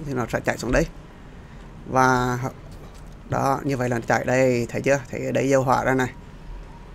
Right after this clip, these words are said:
Ở chỗ này có suối á, thì nó có sẽ bị dầu, ờ, khí ga chua nằm ở đây.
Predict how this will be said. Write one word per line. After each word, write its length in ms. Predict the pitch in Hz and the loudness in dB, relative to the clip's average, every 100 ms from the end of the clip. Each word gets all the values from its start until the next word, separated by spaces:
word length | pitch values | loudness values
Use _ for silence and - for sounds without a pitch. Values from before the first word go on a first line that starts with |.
| - | -14
Ở 80 | - - | -6 -2
chỗ 100 | 127 | 0
này 140 | 131 | 0
có 100 | 135 | 0
suối 240 | 131 165 | 4 4
á, 60 | 269 - - | 4 -2 -6
thì 140 | 143 | -2
nó 100 | 120 | -2
có 120 | 120 113 | -2 -2
sẽ 140 | 120 | 0
bị 280 | 123 120 117 | 2 2 2
dầu, 160 | 127 | 2
ờ, 500 | 131 127 131 127 127 127 - - | 4 2 2 0 -2 -4 -8 -6
khí 100 | 113 | -2
ga 100 | 120 | 2
chua 200 | 143 143 | 2 2
nằm 120 | 139 | 2
ở 80 | 123 | 2
đây. 160 | 127 | 2